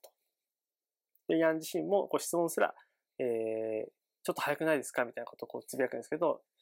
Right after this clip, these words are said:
「そ-、それは質問ですか？」みたいな感じで。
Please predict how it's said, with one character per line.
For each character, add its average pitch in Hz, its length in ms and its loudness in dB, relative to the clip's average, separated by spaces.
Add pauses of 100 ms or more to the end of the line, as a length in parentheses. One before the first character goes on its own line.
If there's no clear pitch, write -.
(720)
「そ-、 165 100 -2
そ - 200 0
れ 151 60 4
は 143 80 4
質 - 160 -4
問 147 140 2
で 147 80 6
す - 100 -2
か？」 131 140 2
み - 40 -20
た - 40 -20
い - 140 -20
な - 60 -20
感 - 200 -20
じ - 160 -20
で。 - 60 -20